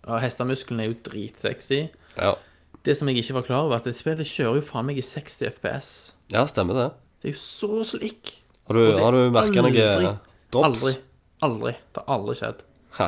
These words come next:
Speaker 1: Det er evig draw distance, og det er seksti F P S, bunnsolid uansett hva som skjer.
Speaker 2: Det er jo helt sykt.
Speaker 1: Det er helt insane, og det var ingen fuckings patch når jeg startet spillet heller.
Speaker 2: Det, det må jo være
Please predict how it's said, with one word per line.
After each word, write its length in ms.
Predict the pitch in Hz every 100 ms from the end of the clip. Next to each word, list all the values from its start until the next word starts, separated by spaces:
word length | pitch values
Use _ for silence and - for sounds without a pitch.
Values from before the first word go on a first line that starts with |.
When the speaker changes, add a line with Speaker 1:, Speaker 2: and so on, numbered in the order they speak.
| -
Speaker 1:
Det 120 | -
er 320 | - 151 113 104
evig 200 | 135 147
draw 180 | 131 135
distance, 640 | 139 - 147 156 - - _ -
og 80 | 127
det 100 | 120
er 80 | 120
seksti 400 | 127 - - -
F 140 | -
P 80 | 107
S, 220 | 120 - - -
bunnsolid 600 | 120 139 139 110 101 98 117
uansett 400 | 113 110 107 -
hva 120 | 110
som 100 | 104
skjer. 240 | - - - _ _
Speaker 2:
Det 100 | 110
er 20 | 110
jo 60 |
helt 160 | 107 92
sykt. 440 | - 123 - - - _ -
Speaker 1:
Det 140 | 139
er 60 | 135 - -
helt 380 | 151 180 143 117
insane, 360 | 117 120 147
og 100 | 147 139
det 60 |
var 120 | 143 -
ingen 400 | 143 120 117 143
fuckings 400 | - 123 123 -
patch 560 | - 117 - - - 127
når 180 | 113
jeg 160 | 104 104 - _
startet 400 | - - - -
spillet 260 | - 135 113
heller. 240 | 117 117 -
Speaker 2:
Det, 80 | - - _ -
det 100 | 104
må 140 | 117
jo 60 | 117
være 440 | 110 113 113 107